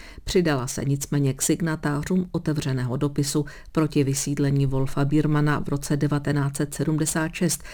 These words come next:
a byla vyloučena z předsednictva berlínské sekce Svazu spisovatelů. Kontroverzní autorka se také postavila proti sjednocování Německa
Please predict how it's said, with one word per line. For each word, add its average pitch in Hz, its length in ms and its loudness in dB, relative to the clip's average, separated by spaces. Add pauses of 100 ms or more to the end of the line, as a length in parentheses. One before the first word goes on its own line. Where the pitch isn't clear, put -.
(160)
a - 100 -2
byla 208 280 4
vyloučena 165 600 2
z - 80 -4
předsednictva 175 840 0
berlínské 151 640 -2
sekce 139 540 -4
Svazu - 380 -2
spisovatelů. 135 800 0 (880)
Kontroverzní 220 760 4
autorka 185 500 2
se 135 160 -2
také 139 280 -2
postavila 170 640 0
proti 160 420 0
sjednocování 143 960 2
Německa 147 540 2